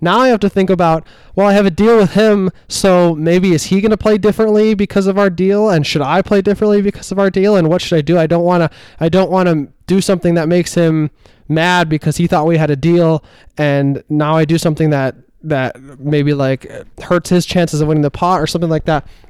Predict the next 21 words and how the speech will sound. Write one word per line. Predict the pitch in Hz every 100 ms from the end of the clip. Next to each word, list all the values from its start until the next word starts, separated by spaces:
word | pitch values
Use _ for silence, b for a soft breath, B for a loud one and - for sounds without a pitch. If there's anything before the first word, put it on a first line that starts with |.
| -
It |
just | 226 240
muddles | 196 202 185
everything | 180 165 160 170
up. | 160 104 - b b b
So | - - 165 160 127
I | 139
kinda | - 180
told | - 202
the | 208
guy, | 156 127
like, | 123 117
I | 135
have, | 147 - -
I | 156
have | 170
friends | - 196 220
that | 147 -
play, | - 202 208 139
and | 135
we, | 139 143